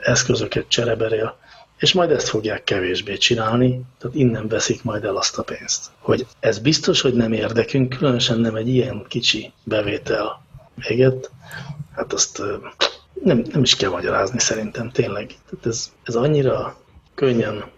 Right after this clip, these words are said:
könnyen magyarázható, hogy ez miért egy oltári írdatlan baromság, hogy sok év után először ezt maguk a Fidesz egyes képviselői is fennen hangoztatják, ami azért fura, ugye, mert soha nem szoktak ilyet csinálni. Tehát a pártfegyelem nem igazán szokta azt megengedni, hogy a,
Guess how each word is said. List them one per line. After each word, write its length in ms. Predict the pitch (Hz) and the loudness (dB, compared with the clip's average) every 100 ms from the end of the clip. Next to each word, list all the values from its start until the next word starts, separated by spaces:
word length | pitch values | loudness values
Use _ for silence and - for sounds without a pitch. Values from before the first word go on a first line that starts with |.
| - | -2
könnyen 340 | 143 127 110 | 2 4 2
magyarázható, 720 | 110 110 107 117 - 110 127 | 0 2 2 0 0 0 4
hogy 120 | 117 | 4
ez 140 | 110 113 | 4 4
miért 280 | 113 104 | 4 4
egy 180 | 110 - - | 2 -2 2
oltári 640 | 113 110 - 104 107 131 | 4 4 4 2 2 4
írdatlan 500 | 117 101 104 117 104 | 4 4 2 0 2
baromság, 600 | 101 104 - - 127 120 - - - - - - | 0 0 0 4 6 4 0 -16 -20 -20 -20 -16
hogy 300 | - 107 - - | -6 -6 -6 -10
sok 300 | - 131 120 | -2 -2 0
év 120 | 110 | -2
után 280 | 110 - 110 | -2 -6 -4
először 440 | 110 107 107 - 110 | -2 0 0 2 0
ezt 180 | 107 | 0
maguk 300 | - 107 107 | -4 -6 -2
a 220 | 110 104 - - - - - - - | -2 -2 -4 -16 -20 -20 -20 -18 2
Fidesz 340 | 135 - - | 2 2 -2
egyes 460 | 107 110 - - - - - - | -4 -2 0 0 -4 -16 -18 0
képviselői 720 | 117 - - 117 113 107 117 | 0 2 2 2 0 -2 0
is 180 | 123 - | 4 2
fennen 340 | 117 113 113 | 2 -2 -4
hangoztatják, 840 | 113 113 113 - 113 - 120 117 - - - - - | -2 0 0 2 0 4 2 2 -6 -16 -18 -18 -16
ami 180 | 104 110 | -8 0
azért 240 | 113 110 - | 0 0 0
fura, 220 | - 113 | 4 6
ugye, 200 | 113 113 | 6 2
mert 180 | 110 - | 2 4
soha 220 | 123 104 | 4 4
nem 160 | 95 | 0
szoktak 480 | 98 - - - - | -2 -2 -2 -6 -4
ilyet 200 | - - | -4 -2
csinálni. 500 | - 113 107 - - | -2 -2 -4 -8 -8
Tehát 260 | - 104 - | -8 -8 -6
a 60 | - | -6
pártfegyelem 580 | 127 - - 117 117 | -4 -4 -2 -2 2
nem 160 | 123 113 | 4 4
igazán 340 | 101 104 104 | 0 -4 -2
szokta 360 | 101 - - - | 0 0 2 0
azt 180 | - - | 0 0
megengedni, 540 | 110 104 110 107 110 | 0 0 0 0 -2
hogy 180 | 101 113 | 0 4
a, 200 | 110 - | 4 2